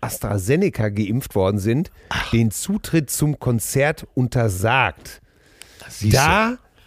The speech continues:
Speaker 1: ihm beziehungsweise dem Veranstalter oder dem Staat oder der Gesundheitsbehörde angeblich die Impfwirkung,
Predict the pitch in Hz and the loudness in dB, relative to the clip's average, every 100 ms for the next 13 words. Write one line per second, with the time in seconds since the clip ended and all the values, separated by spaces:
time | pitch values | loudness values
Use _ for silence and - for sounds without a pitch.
0 | _ _ _ _ 151 175 208 226 180 131 | _ _ _ _ 2 4 6 4 0 -2
1 | 113 - 143 147 120 123 117 117 - 95 | -4 0 0 2 2 2 2 0 0 -2
2 | 120 143 - 131 143 143 104 139 139 113 | -2 -2 0 0 0 0 0 2 2 2
3 | 110 101 - 113 127 160 - - - - | -2 -4 -2 0 2 0 -4 -20 -20 -20
4 | - _ 123 147 156 120 120 110 104 180 | -20 _ 0 4 4 4 2 2 2 2
5 | 165 135 - 110 120 143 143 139 - _ | 0 0 0 2 4 4 2 -2 -14 _
6 | - 131 139 139 147 120 113 147 175 - | -2 0 2 0 -2 -4 -4 -2 -2 0
7 | 127 120 143 139 | -2 0 0 0